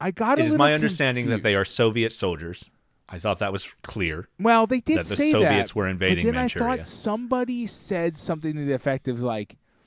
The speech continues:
Speaker 1: I thought, like, at some point somebody said something to the effect of, like, the Soviets have given the Chinese a bunch of weapons or something. I, I thought, like, maybe I read that somewhere and just, like, took it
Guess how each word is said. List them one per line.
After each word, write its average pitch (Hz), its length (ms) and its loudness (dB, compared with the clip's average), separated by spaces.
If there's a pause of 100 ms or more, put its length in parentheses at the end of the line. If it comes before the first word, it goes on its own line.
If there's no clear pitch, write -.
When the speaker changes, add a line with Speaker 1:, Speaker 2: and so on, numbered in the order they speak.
(240)
Speaker 1:
I 135 60 -8
thought, 196 340 -2 (220)
like, 127 280 -6
at 120 140 -10
some 143 320 -4
point 151 300 -10
somebody 120 320 -4
said 113 240 -6
something 113 320 -8
to 110 80 -6
the 104 120 -6
effect 107 300 -8
of, 101 100 -8
like, 95 360 -10 (640)
the 113 80 -2
Soviets 123 460 0
have 104 120 -8
given 104 560 -6
the 98 100 -10
Chinese 98 720 -12
a 95 60 -14
bunch 95 240 -10
of 87 80 -8
weapons 80 380 -12
or 55 80 -20
something. - 260 -16
I, 147 200 -2
I 147 80 -6
thought, 180 320 -2
like, - 240 -10 (800)
maybe 185 200 -2
I 156 60 2
read 101 280 -4
that 104 220 -8
somewhere 101 400 -6
and 95 100 -12
just, 95 160 -16
like, 92 140 -10 (200)
took 107 220 -12
it 95 140 -10